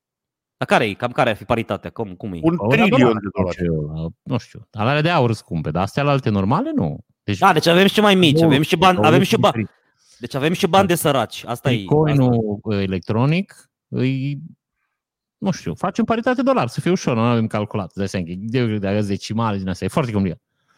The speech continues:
Speaker 3: Și dacă vindem un milion, avem un milion de dolari. Și e foarte simplu.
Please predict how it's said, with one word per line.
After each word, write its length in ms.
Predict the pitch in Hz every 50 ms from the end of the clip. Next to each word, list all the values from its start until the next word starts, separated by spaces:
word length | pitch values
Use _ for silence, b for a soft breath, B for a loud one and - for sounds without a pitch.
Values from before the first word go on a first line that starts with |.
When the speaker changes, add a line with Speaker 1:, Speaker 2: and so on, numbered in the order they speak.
| b b b b b b b b b
Speaker 3:
Și 160 | b - - 156
dacă 240 | 147 143 131 -
vindem 340 | 139 135 147 143 131 131 127
un 160 | 127 120 120
milion, 360 | 117 117 107 104 151 214 285 311
avem 200 | 311 311 320 311
un 60 | 311
milion 220 | 311 302 311 311
de 60 | 302
dolari. 320 | 320 277 311 262 143 110 - _ _ _ -
Și 100 | - -
e 20 | 175
foarte 260 | - 220 196 - 180
simplu. 400 | - - 117 98 82 - 78